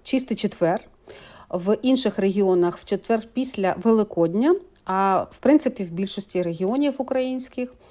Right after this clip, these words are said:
е, навський Великдень відзначається в четвер перед Трійцею. Тобто, як би він не відзначався, це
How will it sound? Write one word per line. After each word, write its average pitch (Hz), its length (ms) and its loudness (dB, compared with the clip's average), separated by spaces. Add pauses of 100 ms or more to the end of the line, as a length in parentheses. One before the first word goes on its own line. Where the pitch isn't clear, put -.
(320)
е, 190 240 -2
навський 196 400 0
Великдень 233 460 0
відзначається 190 720 -2
в 180 60 -8
четвер 240 460 -4 (340)
перед 220 460 2
Трійцею. 160 720 -2 (280)
Тобто, 214 560 4 (160)
як 208 260 0
би 190 100 2
він 196 160 4
не 190 100 6
відзначався, 196 680 0
це 190 300 -2